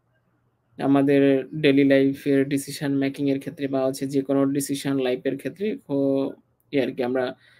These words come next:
ডিসিশনহীনতা ভুগি যে কি করব না করব না, এটা নিয়ে আর কি। But in the same time আপনি যদি এভাবে চিন্তা করেন যে আপনার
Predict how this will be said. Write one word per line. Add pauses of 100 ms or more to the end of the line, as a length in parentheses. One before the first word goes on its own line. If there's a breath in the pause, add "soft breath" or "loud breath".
(240 soft breath)
ডিসিশনহীনতা
ভুগি (840)
যে
কি
করব
না
করব
না, (680)
এটা
নিয়ে
আর
কি। (760 soft breath)
But (400)
in
the (120)
same
time
আপনি
যদি
এভাবে
চিন্তা
করেন
যে (3250)
আপনার